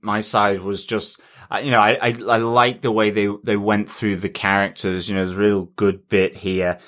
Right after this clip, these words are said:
uh, with, um, Daniel Bruhl, um, just, and, you know, again, how they, they wanted to keep that complexity of the character. Um, and I guess that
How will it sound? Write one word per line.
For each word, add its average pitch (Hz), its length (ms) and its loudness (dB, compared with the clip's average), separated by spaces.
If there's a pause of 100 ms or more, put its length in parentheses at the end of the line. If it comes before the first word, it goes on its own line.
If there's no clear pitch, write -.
(180)
uh, 92 300 2
with, 90 560 -2
um, 87 680 -4
Daniel 98 300 0
Bruhl, 123 520 2 (220)
um, 101 320 0
just, 117 300 -4 (100)
and, 117 320 -2
you 135 100 -2
know, 110 160 6
again, 110 360 2
how 104 500 2 (260)
they, 104 200 2
they 98 420 0
wanted 107 640 0
to - 60 -8
keep 110 220 -6
that 98 160 0
complexity - 840 -4
of 95 160 -2
the 92 80 -10
character. 98 720 -2 (320)
Um, 90 600 -2
and 92 640 -4 (300)
I 113 120 0
guess 120 420 0
that 113 380 2